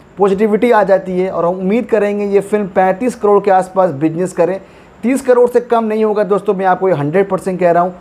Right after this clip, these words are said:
और पैंतीस करोड़ भी ये हो सकता है। आप दोस्तों ये हैरान ना होना अगर ये फिल्म चालीस करोड़ का भी ओपनिंग ले ले, क्योंकि केजीएफ़ चैप्टर टू के बाद ना ये second number पे आ गया है advance booking के मामले में।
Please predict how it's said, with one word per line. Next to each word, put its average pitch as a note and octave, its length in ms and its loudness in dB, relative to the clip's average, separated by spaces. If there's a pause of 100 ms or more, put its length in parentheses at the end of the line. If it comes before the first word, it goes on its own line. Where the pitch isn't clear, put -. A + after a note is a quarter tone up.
(200)
और - 140 2
पैंतीस F3+ 500 0
करोड़ G3 320 2
भी G3 160 -2
ये G3+ 60 2
हो F3+ 160 0
सकता F#3+ 340 0
है। G3 120 -2 (500)
आप F#3+ 180 2
दोस्तों G3+ 400 2
ये G3+ 220 0
हैरान E3+ 420 2
ना A3 100 0
होना G#3 320 2
अगर G3 140 0
ये G3+ 100 4
फिल्म G3+ 240 -4
चालीस F#3+ 400 0
करोड़ G3 240 2
का G3 100 0
भी F#3 100 2
ओपनिंग F3+ 340 0
ले E3 120 2
ले, E3 120 2
क्योंकि G3 360 -4
केजीएफ़ G3 540 2
चैप्टर G#3+ 420 0
टू G#3 240 -2
के G#3 160 0
बाद F3+ 240 2
ना E3+ 180 -4 (320)
ये F#3 140 0
second G#3+ 380 -2
number G3+ 280 0
पे F#3+ 120 0
आ F#3 100 4
गया F#3 180 0
है F#3 120 4
advance E3 400 0
booking D#3 340 -6
के E3 100 2
मामले C3 380 0
में। G#2 160 -8